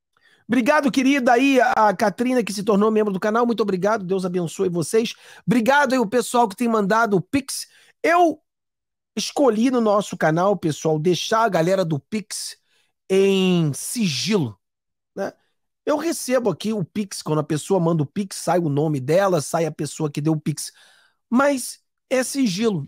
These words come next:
entendeu? Tem pessoas que preferem estar em sigilo, não pref-, não gostam que fiquem dizendo quem deu, né? Quem tá ajudando.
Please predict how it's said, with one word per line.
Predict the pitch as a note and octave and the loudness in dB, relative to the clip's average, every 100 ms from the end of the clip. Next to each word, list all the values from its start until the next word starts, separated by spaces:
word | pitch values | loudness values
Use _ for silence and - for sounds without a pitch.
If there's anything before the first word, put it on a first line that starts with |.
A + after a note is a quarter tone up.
| - | -10
entendeu? | E3 F3+ F#3 | -6 -2 -2
Tem | F3+ G#3 | -2 -2
pessoas | A3+ F#3+ G#3 G3 | -2 -2 -2 -4
que | - | -6
preferem | F3 G#3 - G3+ G#3 G#3 G#3 _ | -4 -4 -2 0 0 -2 -6 _
estar | - - - F#3+ | -12 -6 -2 0
em | F#3+ | 0
sigilo, | F#3 - G3 C#3 E3+ F3 - _ _ - | -4 -4 -4 -2 0 0 -4 _ _ -2
não | G3 | 0
pref-, | G#3+ F3+ - | 0 0 0
não | G3+ G#3 | -2 2
gostam | F#3 G3 - F#3 | 2 2 0 -6
que | - F3 | -4 -6
fiquem | - F#3 G3+ | -4 -6 -4
dizendo | E3+ E3+ C3+ F3+ E3+ | -4 -2 0 0 0
quem | D3 F3+ | -2 -2
deu, | C#3 D3 C#3 | 2 2 4
né? | C#3+ F3+ - - | 2 0 -6 -16
Quem | - F3 | 0 0
tá | D#3 E3 | 4 4
ajudando. | D#3+ E3+ D3+ D#3 B2+ | 4 2 2 4 2